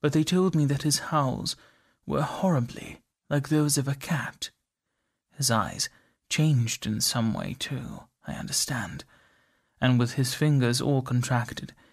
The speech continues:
he tried to scratch everyone and everything within reach. They had to strap the poor beggar down, and even then he tore the sheets into ribbons. Well, as soon as possible, I made the necessary arrangements to finish Kondo's inquiry.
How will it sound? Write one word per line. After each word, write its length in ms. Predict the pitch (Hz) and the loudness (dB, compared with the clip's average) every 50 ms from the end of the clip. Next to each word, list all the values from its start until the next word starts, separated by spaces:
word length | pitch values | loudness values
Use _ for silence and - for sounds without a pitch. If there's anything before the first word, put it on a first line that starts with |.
| _ _ _ _ _ | _ _ _ _ _
he 100 | _ - | _ -4
tried 380 | 135 - 147 147 143 139 139 139 | -2 0 2 2 4 2 2 0
to 440 | - 143 131 127 127 120 - - - | 0 2 2 2 2 0 -2 -2 -4
scratch 840 | - - - - - 185 175 143 - - - _ - - - - - | -4 -4 -2 -2 0 0 0 0 -2 -4 -8 _ -2 -2 -2 0 0
everyone 640 | 139 139 123 127 120 - - - - - - - | 0 0 2 2 0 0 -2 -6 -10 -10 -8 -4
and 160 | 135 139 135 - | -2 -2 -2 -2
everything 600 | - 156 160 139 127 123 123 - - - 55 - | -2 -2 -2 0 0 -2 -2 -4 -6 -8 -6 -6
within 280 | - - - - - | -6 -8 -8 -8 -8
reach. 480 | - 139 135 - - - - - - - _ _ _ _ _ _ _ _ _ _ _ _ _ _ _ _ - | -6 -6 -8 -8 -8 -8 -6 -6 -6 -8 _ _ _ _ _ _ _ _ _ _ _ _ _ _ _ _ -6
They 100 | 117 113 | -4 -4
had 180 | 113 104 104 - | -4 -4 -6 -6
to 60 | - | -4
strap 420 | - - - - - 120 107 120 - | -4 -4 -2 -2 0 0 0 -2 -4
the 140 | - 147 139 | -10 -14 -12
poor 180 | - - - | -10 -10 -6
beggar 280 | - 104 101 - - - | -4 -2 -4 -4 -4 -6
down, 460 | - 131 120 120 - - - - - - _ _ _ _ _ _ _ _ _ _ _ | -4 -4 -4 -4 -4 -6 -8 -10 -12 -16 _ _ _ _ _ _ _ _ _ _ _
and 160 | 139 139 135 147 | 2 4 4 6
even 260 | 156 160 160 147 135 | 6 6 4 4 4
then 220 | 139 139 147 147 | 4 4 2 2
he 140 | 131 139 139 | 2 0 -2
tore 220 | - - 139 131 | 0 0 -2 -2
the 80 | 127 131 | 0 0
sheets 460 | - - - 147 - - - - - | -2 0 0 0 -2 -2 -4 -4 -4
into 240 | - 139 - - - | -4 -6 -6 -6 -2
ribbons. 640 | 120 123 120 - - - - 50 - - - - - _ _ _ _ _ _ _ _ _ _ _ _ _ _ _ _ _ - | -2 -2 -2 -4 -6 -10 -12 -10 -4 -4 -4 -4 -4 _ _ _ _ _ _ _ _ _ _ _ _ _ _ _ _ _ -4
Well, 260 | 113 110 90 - - - _ _ _ _ _ _ _ _ | -2 -2 -2 -4 -8 -14 _ _ _ _ _ _ _ _
as 100 | 127 120 | 0 0
soon 180 | - - 107 104 | 2 2 2 2
as 120 | 107 - | 0 0
possible, 540 | - - 127 123 - - 156 - - - - _ _ _ - | 0 0 0 0 -2 -4 -6 -10 -12 -12 -14 _ _ _ 0
I 80 | 139 | 2
made 200 | 143 147 156 147 | 4 4 4 4
the 80 | 147 147 | 4 4
necessary 520 | 156 170 170 175 160 - 160 147 143 139 | 4 2 2 2 0 2 2 2 4 4
arrangements 720 | 131 127 131 135 131 127 127 - - - - - - - - - | 4 4 4 2 2 2 0 -2 -6 -8 -6 -4 -4 -6 -4 -6
to 100 | - 165 | -8 -4
finish 320 | - 196 180 139 - - | 0 2 2 2 2 0
Kondo's 440 | - - 113 101 - - - - - | 0 0 -2 0 0 -2 -2 -2 -2
inquiry. 600 | - 123 - 135 120 104 - - - - - - | -2 -2 0 0 0 0 0 -2 -6 -12 -18 -20